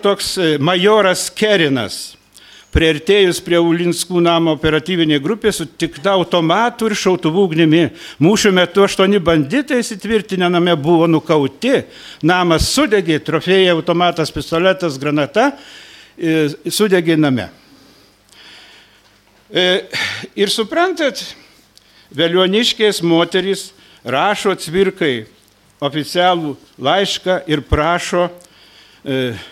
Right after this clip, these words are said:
kad leistų palaidoti tuos suniekintus žmones, kad išaiškintų teisybę, kas čia įvyko. Yra dokumentiškai išlikęs ir Cvirkos raštas, išverstas į lietuvių kalbą, rašytas Paleckiui.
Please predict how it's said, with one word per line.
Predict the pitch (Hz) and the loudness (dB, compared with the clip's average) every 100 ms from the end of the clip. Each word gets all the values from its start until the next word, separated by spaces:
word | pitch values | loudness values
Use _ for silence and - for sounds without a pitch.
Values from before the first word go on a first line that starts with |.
| - | -8
kad | 147 170 | -6 0
leistų | 190 196 - 165 | 2 0 -2 -4
palaidoti | - 147 151 190 170 156 147 | -2 0 0 0 0 -2 -2
tuos | 127 156 135 | -4 -2 -2
suniekintus | 143 151 165 - 131 131 104 | 2 2 2 0 -4 -4 -6
žmones, | 110 139 170 190 175 - - _ - - - _ | -2 0 2 0 -4 -8 -16 _ -20 -20 -20 _
kad | 151 165 | -4 -2
išaiškintų | - 180 214 - 170 156 143 | -2 0 0 0 -2 -2 -2
teisybę, | 131 143 131 185 160 135 | -2 -4 -4 -6 -4 -2
kas | 185 160 | 0 0
čia | - 151 131 | 0 -2 -2
įvyko. | 117 120 120 127 156 165 147 _ _ _ _ - _ _ _ _ _ _ - - - | -2 -4 -6 -6 -8 -10 -16 _ _ _ _ -20 _ _ _ _ _ _ -20 -20 -8
Yra | 143 170 226 214 | -4 0 0 0
dokumentiškai | 185 180 180 208 202 175 - 160 | -4 -4 -4 -4 -4 -8 -4 -6
išlikęs | 147 180 185 165 147 - | -4 -4 -4 -2 -4 -4
ir | 147 123 - - | -4 -6 -12 -20
Cvirkos | - 147 180 175 151 - | -14 -4 -2 0 -4 -2
raštas, | 151 175 190 - 147 135 - - - - | 0 0 -2 -4 -4 -2 -6 -10 -20 -8
išverstas | 175 - 160 147 160 143 | -6 -4 -4 -4 -6 -6
į | 147 147 | -4 -4
lietuvių | 147 160 143 | -4 -4 -4
kalbą, | 160 160 139 139 | -2 -2 -2 -4
rašytas | 131 165 143 143 - | -6 -8 -6 -8 -4
Paleckiui. | 160 135 131 - - 220 | -4 -2 -4 -6 -8 -8